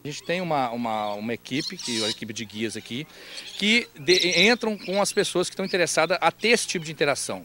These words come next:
com os bichos, né? Então eles trazem na mão esse tipo de coisa que a gente fornece, aí a gente entra aqui, é, ob-, obviamente a gente não quer que as pessoas entrem sozinhas, porque às vezes, é, assusta os pássaros e tudo mais, então a gente dá uma,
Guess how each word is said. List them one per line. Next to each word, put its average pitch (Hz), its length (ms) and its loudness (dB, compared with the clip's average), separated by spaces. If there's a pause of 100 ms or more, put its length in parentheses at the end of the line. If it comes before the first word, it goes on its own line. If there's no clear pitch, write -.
com 131 80 -4
os 120 120 -4
bichos, 104 340 -8
né? 135 80 2
Então 165 240 2
eles 208 160 0
trazem 135 500 4
na 131 160 2
mão 120 280 0
esse 117 140 -2
tipo 113 180 -6
de 147 60 -8
coisa 165 280 0
que - 60 -4
a 127 40 -2
gente - 100 -8
fornece, 120 500 -2 (340)
aí 156 160 8
a - 20 6
gente 208 220 0
entra 165 180 0
aqui, 170 380 -2 (240)
é, 160 220 0
ob-, 165 280 -2
obviamente 165 640 2
a 151 40 -4
gente 143 100 -8
não 165 80 -10
quer 147 140 0
que 143 60 -8
as 135 60 -8
pessoas 135 300 -4
entrem 131 140 -4
sozinhas, 120 360 -2
porque - 120 -4
às 120 100 -4
vezes, 139 380 0
é, 123 260 -8
assusta - 420 -2
os - 120 -6
pássaros 147 360 2
e - 20 -12
tudo 139 140 -12
mais, 170 160 0
então 185 100 -4
a - 20 -4
gente 170 140 -8
dá 160 100 -2
uma, 139 260 -4